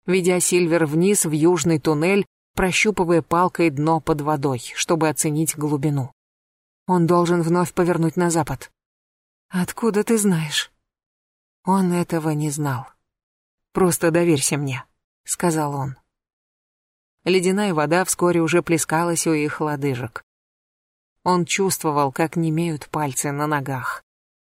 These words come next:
Они то и дело спотыкались, пол туннеля становился неровным, стены сужались.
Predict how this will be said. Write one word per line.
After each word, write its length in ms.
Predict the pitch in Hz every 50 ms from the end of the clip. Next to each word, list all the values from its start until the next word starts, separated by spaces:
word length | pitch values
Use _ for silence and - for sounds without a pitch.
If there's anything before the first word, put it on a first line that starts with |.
| _ -
Они 280 | 175 175 180 185 175
то 140 | - 180 170
и 80 | 170 160
дело 240 | 170 185 175 170 165
спотыкались, 800 | - - 180 - 170 160 - 185 190 190 170 160 147 - - - _ _ _ _ _ _ _ _ _ _
пол 200 | - 190 185 175
туннеля 400 | - 190 180 175 180 180 175 170
становился 580 | 160 - - 175 175 170 170 180 170 - - 165
неровным, 600 | 165 165 160 160 175 190 190 165 160 160 160 147
стены 380 | 131 - - 180 180 175 175 165
сужались. 760 | - - 165 151 135 165 185 196 196 175 156 147 - -